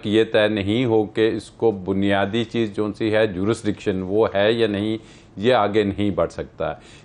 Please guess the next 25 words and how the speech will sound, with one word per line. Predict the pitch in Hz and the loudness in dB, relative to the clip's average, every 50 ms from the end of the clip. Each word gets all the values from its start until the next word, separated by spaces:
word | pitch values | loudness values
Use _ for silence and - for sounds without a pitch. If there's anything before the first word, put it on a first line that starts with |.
| - - | -8 -2
ये | 104 123 135 | 0 0 2
दरख्वास्तें | 131 147 131 - - 131 127 - - - 143 131 127 | 4 2 2 2 2 0 0 0 0 0 0 2 0
जब | 147 135 - - | -2 -2 0 0
trial | 123 113 110 120 | 2 2 2 0
court | 123 - - 127 123 113 | 0 -2 -2 -2 0 0
ने | 139 123 | 0 0
reject | 117 110 104 85 95 113 117 - - | 2 2 0 2 2 0 0 -2 -6
की | - - 123 120 120 - | -6 -4 -4 -4 -4 -4
तो | - | -2
ये | 120 110 113 113 | 0 2 2 2
हाई | 101 - 98 98 107 | 2 2 0 -2 -2
court | 98 - 110 113 110 - - | 0 0 0 0 0 -2 -2
में | 110 107 104 | -4 -4 0
challenge | - 104 92 85 87 87 82 76 - | 0 0 2 2 0 -2 -4 -6 -6
हो | 82 78 | -8 -8
गई। | 76 76 82 80 78 - - - - - - - - - | -6 -6 -8 -8 -8 -12 -18 -20 -20 -20 -20 -20 -8 -4
हाई | 98 107 139 | -2 0 0
court | 160 - - 160 156 143 - | 0 0 0 0 0 -2 -2
ने | 151 147 147 147 | -2 0 0 0
इसमें | - 123 123 - - 123 131 131 | -2 -4 -8 -10 -8 -6 -4 -4
फ़ैसला | 123 - - 117 110 107 - - 117 117 117 | -2 0 2 2 2 2 0 -2 0 0 0
देने | 110 104 107 104 101 107 107 | 2 2 2 2 2 0 -2
की | 101 - 110 | -2 -2 -2
बजाय | 98 101 98 101 101 101 101 104 | -2 0 2 2 4 4 4 2
दोबारा | 98 92 87 87 85 87 92 90 92 92 104 110 117 117 107 - | 0 -2 -4 -2 0 2 2 2 2 4 4 2 2 2 0 -2